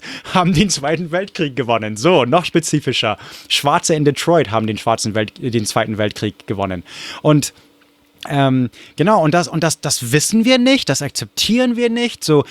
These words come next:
selbst in New York, die lebten von der Textilindustrie, das von der Baumwolle kam, das von Alabama, von schwarzen Sklaven gepflückt wurde. Also, das versteht man einfach nicht. Ähm, und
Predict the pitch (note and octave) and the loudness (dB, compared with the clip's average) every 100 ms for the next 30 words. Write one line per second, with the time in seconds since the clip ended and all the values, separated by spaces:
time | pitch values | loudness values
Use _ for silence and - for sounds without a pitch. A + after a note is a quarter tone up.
0 | - - C3+ G#3 - G#3+ A3 A3+ A3+ A3+ | -12 -4 2 2 0 0 2 4 4 4
1 | B3 D#3 - - C3 G3+ E3+ G3+ A3+ G3 | 4 2 -2 -4 0 2 4 2 2 -6
2 | F#3 F#3+ G3 F#3 F3+ E3+ D3+ A3 - F3 | -2 -2 2 4 6 4 2 -4 -2 2
3 | C#3+ C#3+ C3 A#2+ - - D#3 F#3+ D3+ - | 4 4 2 0 -4 0 0 2 0 -2
4 | - C3 C3 A#2+ B2+ B2 B2+ D3+ B2+ D#3+ | 0 2 4 4 4 4 4 2 0 -2
5 | F3+ A#2+ - B2 B2 C3 G#2+ G#2+ B2 E3+ | -2 -4 -2 0 2 2 2 2 0 -2
6 | - B2+ D#3 - - - A2+ B2+ - D#3+ | 0 0 0 -6 -6 -2 0 0 0 -2
7 | - A#2+ B2 A#2+ - C#3 - C#3+ D#3 D#3 | 0 0 0 -4 -2 -4 0 0 2 2
8 | E3+ - - C3+ E3+ - - B3 - C#3+ | 0 -2 -8 -4 0 0 0 -2 0 -2
9 | A#2 A2 A2+ - G2 - - - - - | 0 -2 -4 -4 -8 -8 -18 -20 -20 -20
10 | - C3+ C3+ C3 C3 B2 - - - _ | -4 2 2 4 2 0 -8 -20 -20 _
11 | _ _ - D3+ C#3+ C3+ B2 - - - | _ _ 0 2 4 2 -2 -8 -8 -12